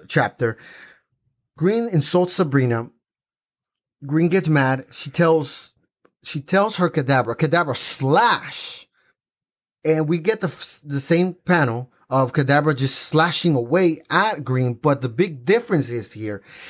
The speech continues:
is that Kadabra slashes through Green's dress, the front of Green's dress. And in the next panel, Green says, "Fooled you." And it literally shows that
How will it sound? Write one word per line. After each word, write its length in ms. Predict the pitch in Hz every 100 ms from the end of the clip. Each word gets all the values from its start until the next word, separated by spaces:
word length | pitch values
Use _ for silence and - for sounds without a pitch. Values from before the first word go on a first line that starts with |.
| - _
is 260 | - 156 120
that 320 | 143 135 123 _ _
Kadabra 520 | - 139 190 208 226
slashes 1120 | - - - 143 160 202 - 240 240 - - - -
through 480 | 226 247 175 165 - _ _
Green's 760 | 123 139 160 165 165 151 - - 131
dress, 520 | 110 139 - - -
the 120 | 123 127
front 480 | - - 180 214 -
of 140 | 151
Green's 420 | 127 139 143 107
dress. 320 | 104 127 120 107
And 220 | 156 151
in 120 | 139
the 60 | 127
next 460 | 120 196 202 -
panel, 500 | - 226 233 156 135 - _ - - _ _ _ _ -
Green 220 | 131 165 175
says, 260 | 165 143
"Fooled 340 | - 262 285 190
you." 280 | 180 190 185 156
And 140 | 165
it 100 | 165
literally 500 | 147 156 226 247 226
shows 640 | 202 - 208 190 143 131 127
that 320 | 143 131 123